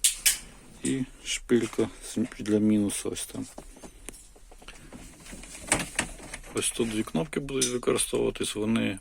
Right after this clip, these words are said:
будуть сенсорні. Це наклейки. З цієї сторони ще нічого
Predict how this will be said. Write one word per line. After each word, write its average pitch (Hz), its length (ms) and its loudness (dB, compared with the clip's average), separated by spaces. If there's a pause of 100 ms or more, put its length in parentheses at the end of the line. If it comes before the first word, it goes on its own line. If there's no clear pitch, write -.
будуть 104 460 -4
сенсорні. 147 680 -2 (960)
Це - 160 2
наклейки. 127 680 4 (2500)
З - 200 -4
цієї 113 220 4
сторони 104 460 2
ще - 220 0
нічого 101 360 -2